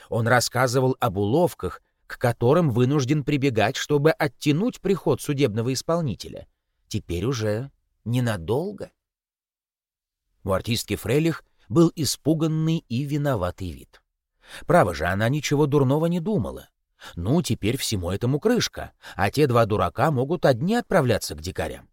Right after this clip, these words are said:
Сегодня на обед будет только суповое мясо, хотя на кухне уже жарится гусь.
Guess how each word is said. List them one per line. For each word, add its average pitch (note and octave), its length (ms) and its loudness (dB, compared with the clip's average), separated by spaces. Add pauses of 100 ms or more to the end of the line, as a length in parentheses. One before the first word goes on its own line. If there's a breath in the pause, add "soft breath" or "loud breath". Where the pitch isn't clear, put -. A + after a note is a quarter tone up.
(640)
Сегодня C#3+ 440 2
на A2 180 2
обед F2+ 360 -4
будет A2+ 300 -2
только C#3+ 340 0
суповое A2+ 540 2
мясо, E3 440 -2
хотя F#2+ 320 -4
на G2 140 -2
кухне C3 380 -4
уже G#2 180 0
жарится G#2 480 -2
гусь. - 360 -14